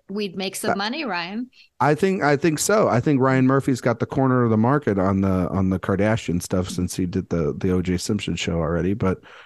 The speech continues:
Speaker 2: um, and
Speaker 1: Well,
Speaker 2: that's
Speaker 1: we
Speaker 2: where
Speaker 1: can
Speaker 2: they also
Speaker 1: pitch it and make some money.
Speaker 2: I really think so. I mean, and then have 'em star as themselves. Yeah, that would be really great. Um,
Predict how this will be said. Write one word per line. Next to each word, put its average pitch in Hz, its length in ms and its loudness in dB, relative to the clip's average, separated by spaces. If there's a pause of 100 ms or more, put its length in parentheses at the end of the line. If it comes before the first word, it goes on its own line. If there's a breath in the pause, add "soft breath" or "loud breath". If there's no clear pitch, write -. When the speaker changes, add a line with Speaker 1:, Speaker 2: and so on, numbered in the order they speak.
(360 loud breath)
Speaker 2:
um, 110 600 2 (200)
and 127 140 4
Speaker 1:
Well, 135 100 4
Speaker 2:
that's 233 100 -2
Speaker 1:
we - 60 0
Speaker 2:
where 135 100 4
Speaker 1:
can 123 100 4
Speaker 2:
they 113 40 4
also 113 280 2
Speaker 1:
pitch 110 100 2
it 170 160 -4
and 185 200 -8
make 196 160 -8
some 185 220 -10
money. 208 380 -8 (520)
Speaker 2:
I 131 80 4
really 196 300 6
think 185 220 2
so. 131 200 2
I 113 100 4
mean, 117 280 2 (160)
and 127 180 4
then 120 140 4
have 113 300 2
'em 117 120 2
star 117 320 2
as 104 180 2
themselves. 95 680 0
Yeah, 107 240 0
that 95 160 2
would 98 100 0
be 90 120 0
really 92 240 2
great. 98 420 -2
Um, 95 640 0